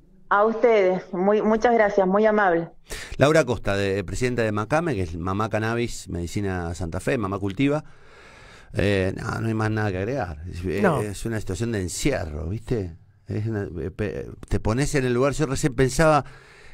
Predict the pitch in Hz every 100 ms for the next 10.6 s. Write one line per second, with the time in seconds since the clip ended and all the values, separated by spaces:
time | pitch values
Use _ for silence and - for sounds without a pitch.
0 | - 151 156 170 151 143 143 156 165 175
1 | 180 170 143 131 107 117 113 127 147 147
2 | 143 135 104 107 - 131 127 120 113 120
3 | 127 127 117 110 117 131 131 127 113 117
4 | 120 120 110 107 107 110 120 127 127 117
5 | 107 101 104 101 127 117 110 104 110 107
6 | 131 127 123 117 107 113 120 104 123 131
7 | 107 117 - - - - 110 117 117 120
8 | 131 131 113 123 120 117 120 117 120 113
9 | 127 120 113 113 131 131 139 117 117 123
10 | 120 101 131 123 123